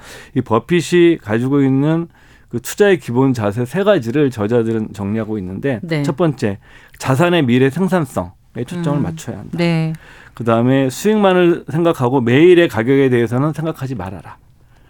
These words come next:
Speaker 1: 셋째, 그 거시경제 및 시장 예측에 귀를 기울이는 것은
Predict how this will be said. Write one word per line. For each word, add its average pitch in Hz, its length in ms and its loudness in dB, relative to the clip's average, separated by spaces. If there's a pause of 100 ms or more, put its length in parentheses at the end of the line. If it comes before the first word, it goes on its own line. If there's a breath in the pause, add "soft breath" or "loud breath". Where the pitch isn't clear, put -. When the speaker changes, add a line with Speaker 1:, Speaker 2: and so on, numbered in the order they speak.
(280 soft breath)
Speaker 1:
셋째, 127 440 -2 (100)
그 110 180 -2
거시경제 139 760 2
및 147 240 0
시장 190 460 0
예측에 131 680 2
귀를 127 300 0
기울이는 117 480 0
것은 139 360 -4